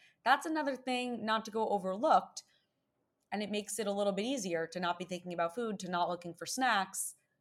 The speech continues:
when you're satiated and you're eating these nutrient-dense foods. So another thing Mediterranean diet gets right.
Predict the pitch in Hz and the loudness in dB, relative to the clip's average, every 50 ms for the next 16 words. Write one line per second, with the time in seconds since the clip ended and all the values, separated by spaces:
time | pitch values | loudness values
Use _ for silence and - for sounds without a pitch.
0 | _ _ _ _ _ _ _ _ _ 165 170 170 160 156 - 175 170 165 - - | _ _ _ _ _ _ _ _ _ -4 -4 -4 -4 -2 0 0 0 0 -2 -4
1 | 165 160 156 151 151 151 151 143 _ _ _ _ _ _ _ _ _ _ _ - | -2 -2 -2 -2 -2 -4 -4 -6 _ _ _ _ _ _ _ _ _ _ _ -4
2 | 220 190 185 190 - 233 247 240 196 180 170 165 170 165 - 175 175 147 170 160 | -2 0 0 0 0 0 0 2 2 2 2 0 -4 -6 -8 -8 -8 -6 -6 -6
3 | 151 - - 156 147 147 135 - - 147 117 98 - - - - 139 - - - | -6 -8 -10 -10 -10 -10 -12 -8 -6 -6 -4 -4 -6 -10 -10 -10 -12 -14 -12 -6
4 | - - 185 202 208 208 208 196 185 185 175 165 160 147 139 - - 151 139 139 | -2 -2 0 4 6 6 6 6 6 4 0 -2 -2 -4 -6 -6 -10 -10 -8 -8
5 | 139 139 139 113 101 104 - - _ _ _ _ _ _ _ - 175 139 - - | -8 -6 -4 -4 -4 -4 -6 -8 _ _ _ _ _ _ _ 2 2 2 2 -2
6 | - - - - _ _ _ _ _ - - - - - | -8 -8 -8 -10 _ _ _ _ _ -4 -4 -4 -4 -6